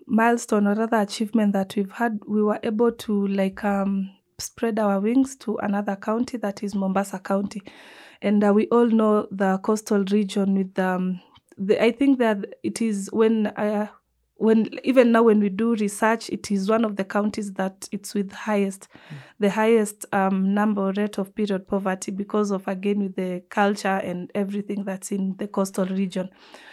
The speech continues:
Speaker 1: So we were able to, like, um, have an, a branch. So we re-, we started off another initiative, a small initiative, uh,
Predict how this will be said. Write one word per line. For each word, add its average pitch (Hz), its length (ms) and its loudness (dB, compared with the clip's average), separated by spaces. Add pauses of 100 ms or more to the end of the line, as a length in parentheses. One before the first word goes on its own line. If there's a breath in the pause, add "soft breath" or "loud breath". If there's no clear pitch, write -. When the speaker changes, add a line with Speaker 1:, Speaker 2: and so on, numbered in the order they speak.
(200 loud breath)
Speaker 1:
So 220 260 4
we 214 140 4
were 208 180 2
able 233 280 4
to, 208 340 0
like, 190 320 0
um, 185 640 0 (260 soft breath)
have 214 240 2
an, 190 160 0
a 190 180 -2
branch. 190 580 -2
So 190 440 0
we 190 340 0
re-, 202 240 -4
we 190 540 -2 (360 soft breath)
started 220 560 -2
off 208 400 -2
another 196 640 0
initiative, 233 560 0
a 196 80 0
small 208 280 -2
initiative, 214 580 -2 (180)
uh, 185 260 -4